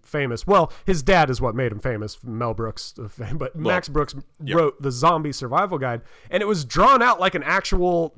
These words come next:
Speaker 1: great survival guide of, uh, surviving the zombie apocal-, uh, apocalypse, and it was hilarious, and I loved it. So he wrote this other book called World War Z, and it,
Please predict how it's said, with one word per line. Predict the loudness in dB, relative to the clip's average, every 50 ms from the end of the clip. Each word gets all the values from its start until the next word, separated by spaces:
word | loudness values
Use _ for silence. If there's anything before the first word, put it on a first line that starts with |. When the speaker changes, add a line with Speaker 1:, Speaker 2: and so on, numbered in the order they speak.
| -8
Speaker 1:
great | -2 0 2 4 4 2 0 -2 -8
survival | -4 0 0 0 2 2 2 2 2 0 0 2
guide | 4 4 4 4 4 2 -2
of, | -2 -4 -4 -6 -8
uh, | -6 -4 -4 -4 -4
surviving | -4 -4 -4 -2 0 0 0 0 0 -2 -2
the | -4 -4
zombie | -2 -2 -2 -2 -2 -2
apocal-, | -4 -2 -2 -4 -4 -4 -6 -12 -12 -10
uh, | -10 -10 -10 -12 -14 -6
apocalypse, | -2 0 0 0 -2 -6 -10 -12 -10 -8
and | -6 -6
it |
was | -8 -8 -12 _ _ _ _ _ -14
hilarious, | -8 -2 0 0 2 0 -2 -2 -8 -16 -18 -20 -20 -20 _ _ _ -12 -4
and | -2 -2 0
I | 0
loved | 2 2 2 2 2 -2
it. | -8 -10 -16 -20 -20 -20 _ -6
So | 0 2
he | 2 4
wrote | 4 2 2 2
this | 2 2
other | 2 2
book | 2 -2 -2 -2
called | -4 -2 0
World | 0 2 2
War | 2 2
Z, | 2 0 -4 -6 -6 -8 -12 -18 -20 -10 -4
and | -2 0 2
it, | 2 0 0 -2 _